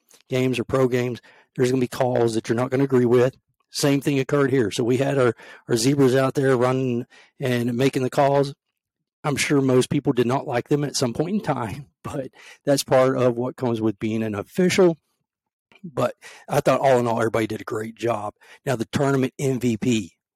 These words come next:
went to Amonte Turner. I know everybody in this area has got to know who Amonte is.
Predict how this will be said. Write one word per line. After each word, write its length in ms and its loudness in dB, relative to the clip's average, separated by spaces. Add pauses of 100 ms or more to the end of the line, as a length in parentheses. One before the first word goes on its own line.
went 260 -4
to 120 2
Amonte 920 -2
Turner. 540 -4
I 100 -4
know 220 0
everybody 600 0 (300)
in 80 -2
this 220 2
area 260 2
has 140 -2
got 320 0
to 80 -8
know 200 -4
who 160 -4
Amonte 480 -8
is. 220 -14